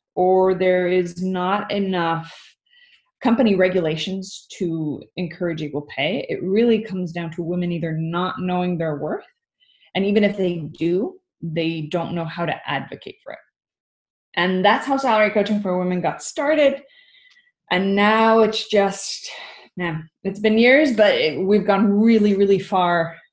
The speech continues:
in making an impact and changing women's lives. So we've served women at every single level of their careers, whether they're high school students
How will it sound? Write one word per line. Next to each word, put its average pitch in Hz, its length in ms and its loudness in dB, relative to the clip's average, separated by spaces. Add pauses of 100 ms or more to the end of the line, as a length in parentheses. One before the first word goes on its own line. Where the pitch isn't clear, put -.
(380)
in 185 460 0
making 170 340 -4
an 160 180 -4
impact 156 580 -8
and 151 140 -8 (160)
changing 156 320 -8
women's 143 320 -8
lives. - 360 -10
So 165 180 -6
we've 170 180 -2
served 196 340 -2 (1200)
women 214 420 4
at 208 180 2
every 208 260 2
single 196 300 0
level 170 440 2
of 151 360 -2
their 156 240 0
careers, 147 360 -4
whether 160 240 0
they're 147 160 -4 (140)
high 170 80 -2
school 277 320 -6
students 523 520 0